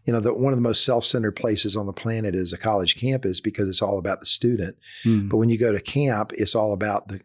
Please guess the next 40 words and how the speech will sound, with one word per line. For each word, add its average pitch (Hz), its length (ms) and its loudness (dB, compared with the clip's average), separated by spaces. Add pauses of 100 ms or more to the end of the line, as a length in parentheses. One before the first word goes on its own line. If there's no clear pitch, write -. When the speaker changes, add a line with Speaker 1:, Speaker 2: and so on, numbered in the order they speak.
Speaker 1:
camper. 123 520 -2 (100)
Speaker 2:
Right. - 360 -8
Speaker 1:
So - 160 0
they're 113 180 2
learning 110 360 0
to 101 100 -6
live 101 240 0
unselfishly. 98 960 0
So 104 380 2 (500)
uh, 98 240 2
we 131 300 4
need, 117 340 2
we 135 280 4
need 127 420 2
the 98 80 -2
camps 107 500 -2
just - 320 2
for 113 120 0
the 95 100 0
training 110 760 0
of 95 180 -2
the 90 120 0
life. 104 480 0 (440)
And 113 140 2
then 120 200 2
the 107 80 2
camps 131 480 0
need 110 220 2
the 95 80 -4
schools 139 760 0
Speaker 2:
Right. 117 280 -8 (120)
Speaker 1:
because 110 300 0
that's 117 340 0
where 113 180 4
they're 104 140 0
gonna 101 200 -4
get 104 180 -2
the - 80 -8
students. 113 640 2
And, 104 220 -2